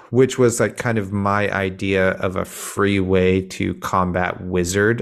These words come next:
a little bit. Um, and I also can see your addition of, like, Oasis Respite making more sense in your deck 'cause you're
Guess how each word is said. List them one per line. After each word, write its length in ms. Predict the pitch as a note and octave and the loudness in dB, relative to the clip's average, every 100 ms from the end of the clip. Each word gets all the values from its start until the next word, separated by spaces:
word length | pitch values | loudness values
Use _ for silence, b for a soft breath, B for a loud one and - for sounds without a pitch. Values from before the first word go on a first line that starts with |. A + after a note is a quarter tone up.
| - | -2
a 80 | G#2+ | 0
little 280 | A2+ A#2 | 2 2
bit. 320 | A#2 B2+ C#3+ - _ _ _ B B B B B B B _ - | 2 2 0 -4 _ _ _ B B B B B B B _ -4
Um, 320 | G2+ F#2+ F#2 | -2 0 -2
and 140 | G#2 G2+ | -2 -2
I 100 | F#2+ | 0
also 320 | G2 G#2 A#2 | -2 -2 -4
can 160 | B2+ | -4
see 220 | A#2 A2 G2+ | -4 0 2
your 160 | F#2+ | 2
addition 520 | F2+ F#2 F2 F#2 F2+ | 2 0 -2 -2 -2
of, 280 | F2+ F2 E2+ | -2 -2 -2
like, 340 | F2 F2 - - - | -2 -2 -6 -8 -2
Oasis 480 | F#2 F#2 - F#2 | 2 2 0 -4
Respite 440 | G2 - F#2 F#2+ F#2+ | -4 -4 -4 -4 -2
making 320 | F#2 G2 F#2+ | -4 -2 -2
more 160 | F#2+ F#2 | 0 0
sense 360 | G2 F#2+ - | -2 -4 -4
in 220 | - F2 | -6 -4
your 160 | F2 F#2+ | 0 0
deck 300 | G#2+ A2 - | 2 -2 -2
'cause 200 | - F2 | -4 -2
you're 420 | F2 F2 E2+ E2 | 0 2 0 -2